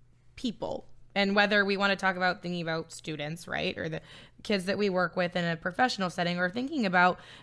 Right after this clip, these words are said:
the people in your life, or thinking about yourself, hacking deficit thinking is something that we can apply kind of across the board. Would you agree?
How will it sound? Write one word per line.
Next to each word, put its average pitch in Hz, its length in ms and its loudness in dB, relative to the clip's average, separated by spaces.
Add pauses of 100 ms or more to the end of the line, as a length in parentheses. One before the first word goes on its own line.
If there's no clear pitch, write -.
the 202 60 -4
people 214 360 0
in 180 140 0
your 156 160 -2
life, 165 500 -2 (300)
or 220 140 6
thinking 226 380 2
about 180 340 2
yourself, 180 840 2 (640)
hacking 262 680 2
deficit 196 520 -2
thinking 180 460 -4
is 180 140 -2
something 175 380 -2
that 170 180 -2
we 170 100 0
can 180 180 -2
apply 160 560 0
kind 311 280 0
of 208 100 2
across 175 360 2
the 190 80 -6
board. 165 280 -2
Would 165 160 -2
you 170 140 0
agree? 170 400 -2